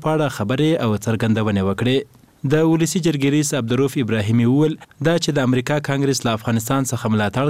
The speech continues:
کړی او پاکستان یې د تروریزم ملاتړی بللی، موږ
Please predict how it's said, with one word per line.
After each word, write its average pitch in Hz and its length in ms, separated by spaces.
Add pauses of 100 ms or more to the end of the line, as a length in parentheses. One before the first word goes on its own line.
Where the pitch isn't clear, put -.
کړی 156 200 (340)
او 139 180
پاکستان 147 480
یې 156 160
د 120 140
تروریزم 120 420
ملاتړی 107 480
بللی، 104 300 (140)
موږ 147 120